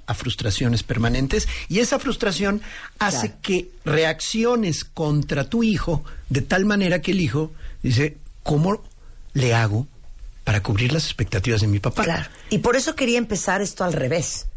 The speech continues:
Speaker 1: Bien.
Speaker 2: Hablando de nosotros como adultos, porque creo que eso va a ser bien, bien representativo y claro de cómo se sienten nuestros hijos.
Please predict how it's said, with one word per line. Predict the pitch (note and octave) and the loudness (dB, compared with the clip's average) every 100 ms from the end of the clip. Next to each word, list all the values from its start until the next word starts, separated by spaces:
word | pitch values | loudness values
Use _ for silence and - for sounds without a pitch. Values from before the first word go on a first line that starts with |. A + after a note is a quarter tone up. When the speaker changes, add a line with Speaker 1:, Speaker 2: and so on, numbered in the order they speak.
| - - - | -10 -12 -2
Speaker 1:
Bien. | G#2 B2 A#2+ - - | 2 2 0 -4 -4
Speaker 2:
Hablando | - E3 G3+ C4 B3+ | 0 2 4 4 2
de | |
nosotros | F3+ D3+ - E3+ - G#3+ | 2 0 0 -2 0 -4
como | - C#3+ | -2 -2
adultos, | C3 C3 A#2+ B2 C#3 - - - - - - - - | 0 0 0 0 -2 -2 -6 -10 -8 -8 -4 -2 2
porque | F3+ E3+ F#3 | 2 2 2
creo | A3+ B3 C4 | 2 2 2
que | B3 | -2
eso | - G#3 | -2 -2
va | |
a | G#3+ | -2
ser | - G3 | 0 -2
bien, | E3 D3 A3 B3+ C4 C#4+ D4+ E3+ | -2 0 2 4 4 0 -2 0
bien | G#3 G#3+ A3 | 2 2 2
representativo | F#3+ F3+ - D#3 - D#3+ D3 C#3 G#3+ G#3 C3 B2+ | 2 0 0 -2 0 0 0 -2 0 2 2 0
y | - B2+ | 0 0
claro | D#3 D3+ B2 B2 G#3+ - - - - - - - - - - - - | 0 2 2 0 -4 -8 -18 -18 -18 -20 -18 -20 -20 -18 -16 -14 -2
de | D3+ F#3+ - | 2 2 0
cómo | - C#4 D4 | 0 2 0
se | D4+ G3+ | -2 -4
sienten | D#3+ G#3 G3+ G3+ G#3+ G#3 | -4 -2 -2 0 0 2
nuestros | F#3 E3 - - C3+ A3 | 2 0 -2 -2 -2 -2
hijos. | - G2 G#2 - | -2 -2 -4 -8